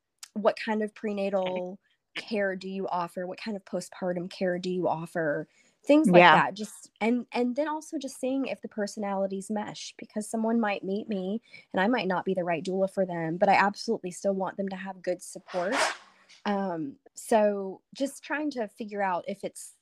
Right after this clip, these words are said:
Speaker 1: if it's a good mesh with people.
Speaker 2: Yeah, absolutely. I think those are really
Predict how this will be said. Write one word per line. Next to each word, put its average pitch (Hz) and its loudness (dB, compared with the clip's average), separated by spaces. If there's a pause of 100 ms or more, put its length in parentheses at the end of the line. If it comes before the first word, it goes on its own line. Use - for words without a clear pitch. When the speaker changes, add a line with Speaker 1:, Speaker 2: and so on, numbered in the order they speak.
(120)
Speaker 1:
if 226 -4
it's 214 -6
a 220 -2
good 196 -2
mesh 185 -6
with - -10
people. - -6 (640)
Speaker 2:
Yeah, 180 10 (160)
absolutely. 175 8
I 170 6
think 180 2
those 180 8
are 170 10
really 170 12